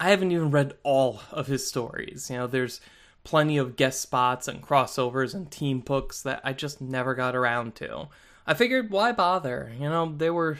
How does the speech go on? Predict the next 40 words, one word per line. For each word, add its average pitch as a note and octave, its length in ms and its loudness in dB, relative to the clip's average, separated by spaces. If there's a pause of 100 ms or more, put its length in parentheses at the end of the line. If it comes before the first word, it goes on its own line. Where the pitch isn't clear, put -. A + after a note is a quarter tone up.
side C#3 460 2
content C3+ 560 -4
at B2 160 -6
best. - 480 -10 (160)
Maybe C#3 260 2
they'd C3 200 0
be - 100 -8
fun, F3+ 560 2
maybe B2+ 240 -6
they'd B2 240 -6
have B2+ 260 -10
cool B2 380 -4 (100)
art, - 460 -4 (320)
but F#3 160 2
they G3+ 100 6
weren't F3+ 320 4
really F#3+ 220 2
important - 680 2 (100)
because D3+ 240 -2
they D3 80 4
weren't C#3 360 2
in E3 120 -4
a E3 60 -2
Lantern D#3+ 520 -2
book, - 400 -14
and D3+ 160 2
the D3+ 60 -2
proper F3+ 400 0
Lantern D3+ 480 -2
books D3 320 -4
are C#3 100 -2
where D3+ 240 -2
everything D#3+ 460 -4
important D3+ 480 -4
to E3 80 -12
the D#3+ 80 -6
characters C#3+ 580 -4
would F3 220 -4
always G3+ 380 -2
happen. C#4 440 -4